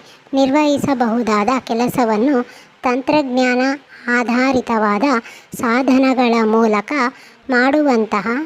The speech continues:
ಅಥವಾ ಮಾಡಿಸುವಂತಹ ಆವಿಷ್ಕಾರವನ್ನೇ ಕೃತಕ ಬುದ್ಧಿಮತ್ತೆ ಎಂದು ಕರೆಯಬಹುದು. ಉದಾಹರಣೆಗೆ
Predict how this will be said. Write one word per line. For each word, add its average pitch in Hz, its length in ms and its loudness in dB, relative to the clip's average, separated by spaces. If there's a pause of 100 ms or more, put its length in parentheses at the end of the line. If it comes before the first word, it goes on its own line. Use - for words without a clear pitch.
(140)
ಅಥವಾ 247 400 -2 (440)
ಮಾಡಿಸುವಂತಹ 240 960 0 (520)
ಆವಿಷ್ಕಾರವನ್ನೇ 240 1160 0 (320)
ಕೃತಕ 285 460 -2
ಬುದ್ಧಿಮತ್ತೆ 233 840 0 (440)
ಎಂದು 233 520 2
ಕರೆಯಬಹುದು. 214 840 0 (800)
ಉದಾಹರಣೆಗೆ 254 1080 2